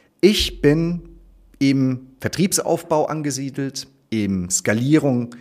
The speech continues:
in der Skalierung von Unternehmen angesiedelt. Das ist kein Angebot, was ich erfunden habe. Das gibt es. Das gibt es überall. Der Markt ist sehr, sehr hart umkämpft. Deswegen habe ich in den letzten Jahren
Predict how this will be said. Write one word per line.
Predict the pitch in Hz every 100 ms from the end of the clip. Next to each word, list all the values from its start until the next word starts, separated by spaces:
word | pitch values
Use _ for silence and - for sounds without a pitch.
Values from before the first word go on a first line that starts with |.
| -
in |
der | 104
Skalierung | 104 113 113 139 139
von | 127 113
Unternehmen | 113 113 101 98 123 156 160
angesiedelt. | 135 139 135 127 131 135 127 - -
Das | - 175
ist | 165
kein | 185 226 208
Angebot, | 226 190 127 131 175 - - _ - - - -
was | - - 147 -
ich | 185 -
erfunden | - 220 208 - 92
habe. | 85 82
Das | - -
gibt | 143 -
es. | - -
Das | - -
gibt | 190 -
es | 180 - - - - _
überall. | 220 233 226 214 - 151 170 170
Der | 135
Markt | 117 127 151 -
ist | 120 -
sehr, | 127 123 127
sehr | 113 101
hart | 101 95
umkämpft. | 90 87 98 - - - _ - - -
Deswegen | 127 185 214
habe | 185 185
ich | 226 -
in |
den | 156
letzten | 139 185 - 147
Jahren | 151 196 196 92